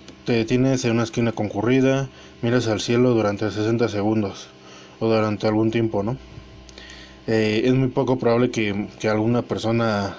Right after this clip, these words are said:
este, se quede mirando igual que tú, ¿no? O sea, eh, a-, al, al cielo, ¿no? Pero cuando se le agrega más personas, sean amigos o compañeros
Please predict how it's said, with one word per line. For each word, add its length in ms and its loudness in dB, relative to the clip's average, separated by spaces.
este, 540 -8
se 160 -6
quede 220 0
mirando 380 0
igual 220 0
que 100 -4
tú, 160 -2
¿no? 200 0
O 140 -2
sea, 240 -2
eh, 360 -6
a-, 460 -2
al, 180 0
al 160 0
cielo, 340 2
¿no? 140 -4
Pero 220 0
cuando 320 2
se 160 -2
le 100 2
agrega 240 2
más 160 2
personas, 560 2
sean 180 2
amigos 640 2
o 200 -4
compañeros 880 0